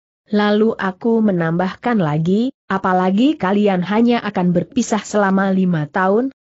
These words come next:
dari sini kita bisa melihat apakah Ketua Long benar-benar setia kepada Anda atau tidak." Dia segera setuju dan berkata,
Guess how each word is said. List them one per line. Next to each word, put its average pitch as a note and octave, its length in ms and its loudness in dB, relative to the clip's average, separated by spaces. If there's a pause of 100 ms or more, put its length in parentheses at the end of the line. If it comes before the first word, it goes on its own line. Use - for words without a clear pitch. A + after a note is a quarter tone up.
(100)
dari G#3 320 2
sini A#3+ 440 2
kita D#3+ 320 -4
bisa F#3+ 320 -2
melihat G#3+ 440 2
apakah G#3 440 -2
Ketua F3+ 400 2
Long G3+ 280 2
benar-benar A3+ 680 2
setia F3+ 480 -2
kepada F#3+ 480 -2
Anda G3+ 240 4
atau G3 320 -2
tidak." F3 360 0
Dia D3+ 200 -2
segera F3+ 440 -2
setuju G#3+ 520 -2
dan G#3+ 360 0
berkata, G#3 640 -2